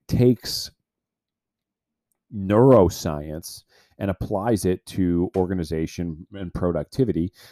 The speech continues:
uh, which is exactly how I wanted to operate anyway. I want to know, uh, from a scientific standpoint, how to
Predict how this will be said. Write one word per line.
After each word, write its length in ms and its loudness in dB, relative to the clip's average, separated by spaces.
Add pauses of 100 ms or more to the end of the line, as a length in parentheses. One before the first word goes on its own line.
(160)
uh, 100 2
which 260 2
is 200 4
exactly 500 4
how 220 4
I 80 6
wanted 280 2
to 80 -6
operate 420 2
anyway. 280 2
I 80 4
want 360 0
to 100 -6
know, 560 -2 (340)
uh, 300 -6 (220)
from 140 -4
a 40 -2
scientific 440 -2
standpoint, 460 -2
how 120 -4
to 140 -2